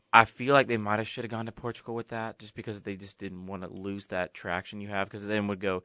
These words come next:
it was gonna go race, off week, race, off week, and then race. And now it's just race, three weeks off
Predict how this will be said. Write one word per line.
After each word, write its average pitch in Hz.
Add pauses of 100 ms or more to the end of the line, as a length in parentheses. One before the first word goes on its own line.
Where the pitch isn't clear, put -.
(160)
it 127
was 120
gonna 127
go 104
race, 117 (400)
off 104
week, 101
race, 98 (120)
off 95
week, 95
and 98
then 90
race. 87
And 98
now 101
it's 95
just 92 (680)
race, 107 (240)
three 107
weeks 98
off 90